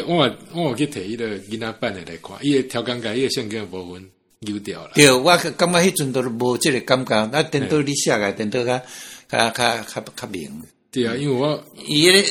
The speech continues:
Speaker 2: 伊迄可能就咧写刺激的啦，吼，囡仔看了讲真刺激的呢。
Speaker 1: 嘿。
Speaker 2: 嗯。
Speaker 1: 对啊，但是你真正想看嘛，就是讲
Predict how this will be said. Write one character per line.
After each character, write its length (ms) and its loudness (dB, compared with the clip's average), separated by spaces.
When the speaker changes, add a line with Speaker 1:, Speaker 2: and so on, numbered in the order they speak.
Speaker 2:
伊 140 4
迄 40 0
可 160 4
能 180 4
就 100 4
咧 220 4
写 180 6
刺 200 6
激 120 4
的 140 2
啦， 240 2
吼， 180 0
囡 160 -2
仔 140 2
看 100 4
了 120 4
讲 80 2
真 180 2
刺 220 4
激 100 2
的 140 0
呢。 120 -2
Speaker 1:
嘿。 260 -6
Speaker 2:
嗯。 160 -12
Speaker 1:
对 140 2
啊， 80 2
但 100 0
是 120 0
你 260 -2
真 160 0
正 140 4
想 180 -2
看 160 4
嘛， 360 0
就 120 -8
是 80 -4
讲 240 -6